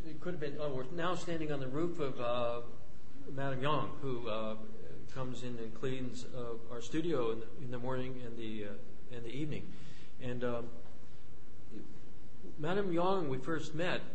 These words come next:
our first year in Chaochengdi, and she would come into the studio, a beautiful woman, and, and she would just go into the wastebaskets and pick out, uh, plastic bottles and, uh, and, and cardboard.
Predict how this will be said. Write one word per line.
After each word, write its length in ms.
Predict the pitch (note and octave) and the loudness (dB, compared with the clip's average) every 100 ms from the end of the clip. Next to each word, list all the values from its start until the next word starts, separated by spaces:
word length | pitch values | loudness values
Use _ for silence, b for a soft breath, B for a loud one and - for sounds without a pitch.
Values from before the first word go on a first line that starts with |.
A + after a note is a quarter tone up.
| - - - | 0 0 0
our 120 | B2 | 0
first 360 | A#2+ C#3+ C#3 C#3+ | 0 0 0 2
year 200 | E3 A#2+ | 2 2
in 100 | G#2 | 0
Chaochengdi, 840 | A#2+ A2+ G#2+ A2+ A2 A#2 A#2 A#2 | 0 0 0 0 0 0 0 0
and 100 | A2+ | 0
she 140 | - | 0
would 220 | B2+ B2+ | 0 0
come 180 | D#3+ F#3+ | 0 0
into 220 | G#3+ G#3 | 0 0
the 100 | E3 | 0
studio, 580 | D3 F#3 F3+ D3 A2+ G#2 - - - C3+ B2+ | 0 0 0 0 0 0 0 0 0 0 0
a 100 | C3+ | 0
beautiful 360 | D3 F#3 F#3+ C#3+ | 0 0 0 0
woman, 280 | C3 C#3 A2 F#2+ F#2+ B B B2 | 0 0 0 0 0 B B 0
and, 140 | A#2+ | 0
and 260 | C3+ D3 C3 | 0 0 0
she 140 | D#3 | 0
would 180 | D3 C#3 C#3+ | 0 0 0
just 220 | - F3 - - | 0 0 0 0
go 200 | D#3+ E3+ | 0 0
into 200 | E3+ E3 | 0 0
the 100 | D3 | 0
wastebaskets 840 | B2+ C#3+ D3 B2 A2+ - A#2+ - - - | 0 0 0 0 0 0 0 0 0 0
and 120 | A#2+ C3+ | 0 0
pick 200 | C#3+ C3+ | 0 0
out, 260 | B2 A#2+ B2 - - | 0 0 0 0 0
uh, 40 | B2 | 0
plastic 420 | A#2+ C3 C3 - | 0 0 0 0
bottles 480 | A#2+ A#2+ A#2+ A#2 - - A#2+ | 0 0 0 0 0 0 0
and, 160 | A2 G#2+ | 0 0
uh, 40 | G#2 G#2 G2+ - - F3 F3 E3+ D3 A2+ - | 0 0 0 0 0 0 0 0 0 0 0
and, 100 | A#2 | 0
and 80 | - | 0
cardboard. 380 | B2+ B2+ G2 | 0 0 0